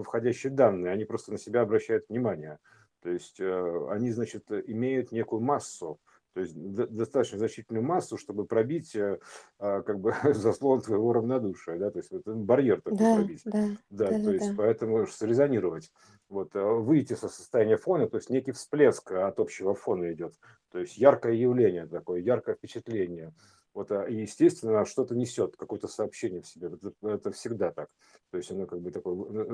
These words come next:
Speaker 1: называется вызов такой, вызывающее, что-то вызывающее. К тебя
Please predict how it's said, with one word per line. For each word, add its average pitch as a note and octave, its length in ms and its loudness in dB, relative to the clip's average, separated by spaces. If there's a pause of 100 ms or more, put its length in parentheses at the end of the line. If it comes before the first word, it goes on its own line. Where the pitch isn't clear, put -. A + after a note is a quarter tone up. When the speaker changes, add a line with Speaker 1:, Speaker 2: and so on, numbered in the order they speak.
Speaker 1:
называется A2+ 540 4
вызов A2+ 400 0
такой, F2 240 -4
вызывающее, F#2 840 0 (280)
что-то G2 260 -8
вызывающее. G#2 560 -2
К - 40 -20
тебя B2 240 0